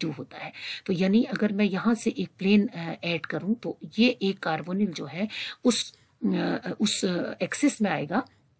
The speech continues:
जो कि unshifted रहेगा। इसलिए आप देखेंगे कि जब मैं sigma वी apply करूँगी तो sigma V apply देखिए कहाँ से है sigma V, Sigma V है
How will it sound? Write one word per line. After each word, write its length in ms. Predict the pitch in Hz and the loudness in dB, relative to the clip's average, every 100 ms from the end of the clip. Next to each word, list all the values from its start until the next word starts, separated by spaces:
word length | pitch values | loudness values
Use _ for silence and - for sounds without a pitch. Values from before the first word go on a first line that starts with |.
| _ - - | _ -20 0
जो 100 | 208 | 0
कि 140 | 208 - | 0 2
unshifted 580 | 226 247 220 - 185 165 | 4 6 2 2 0 0
रहेगा। 360 | 143 139 196 - | -6 -2 -2 0
इसलिए 300 | 208 190 185 | -2 0 -2
आप 200 | 151 147 | -2 -4
देखेंगे 460 | 160 156 175 196 262 - - _ | -4 -4 -4 0 0 -2 -20 _
कि 220 | 196 190 202 | -4 -2 2
जब 200 | 233 254 | 0 2
मैं 200 | 196 214 | 2 2
sigma 600 | - - 190 190 233 240 | 2 -2 -4 -4 0 2
वी 380 | 196 160 190 254 | 0 0 2 2
apply 480 | - - 165 160 160 | 2 -4 -2 -2 -2
करूँगी 480 | 156 - 135 170 - - - | -6 -6 -8 -10 -12 -18 -4
तो 80 | |
sigma 400 | 196 214 214 233 | 0 2 4 4
V 200 | 240 208 | 4 4
apply 320 | 226 214 196 208 | 2 0 2 2
देखिए 260 | 202 226 | 0 -4
कहाँ 260 | 220 208 233 | -2 -2 0
से 140 | - | 0
है 60 | 202 | 0
sigma 340 | - 180 190 | -2 -4 -4
V, 200 | 185 247 - - - _ - | -4 -8 -10 -20 -20 _ -6
Sigma 500 | - 220 233 220 247 | 2 4 6 6 4
V 240 | 180 175 | 2 -4
है 280 | 151 175 226 | -4 -2 -2